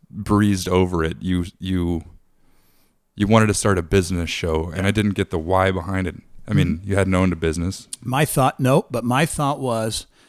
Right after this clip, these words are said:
Speaker 2: 'cause as I, I, I s-, thought through it, okay,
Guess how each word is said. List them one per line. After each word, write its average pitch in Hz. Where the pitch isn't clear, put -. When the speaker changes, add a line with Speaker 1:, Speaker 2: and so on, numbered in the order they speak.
Speaker 2:
'cause 135
as 123
I, 113
I, 110
I 113
s-, -
thought 170
through 151
it, 113
okay, 107